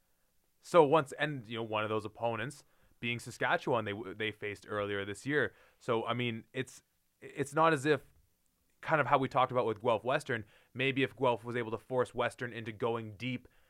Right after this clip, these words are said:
that could have put them, you know, maybe created some bad balls, or you, if, you know, uh, create a situation where maybe they got turnovers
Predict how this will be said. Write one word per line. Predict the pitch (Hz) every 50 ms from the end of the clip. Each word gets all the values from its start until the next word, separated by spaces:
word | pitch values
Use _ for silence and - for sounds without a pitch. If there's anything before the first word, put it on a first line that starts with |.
| _ _ _ -
that | 117 113 -
could | - - 135 123
have | 117 113 104 98 90 _ _ _ _ _ _ _ _
put | - 131 127 127
them, | - 120 113 113 113 - _ -
you | 123 123
know, | 110 107
maybe | 107 110 113 113 113 113
created | - - 131 117 113 113 110
some | - 123 117 107 107 101
bad | - 107 104 101 101 101 101 101 101 -
balls, | 123 113 107 107 110 113 98 110
or | 110
you, | 107 104 110
if, | - - 107 - _ _ _
you | - 110 104 78 82 71 - 69 110
know, | 104 95 95 95 98 - _ _ 127 - -
uh, | 117 107 -
create | - - - 135 123 113
a | 107
situation | 98 117 107 110 107 104 - 113 110
where | 107 107 104 101 101
maybe | 101 104 107 95
they | 104 104 107
got | 107 107 101 -
turnovers | - 117 113 107 107 101 104 101 101 -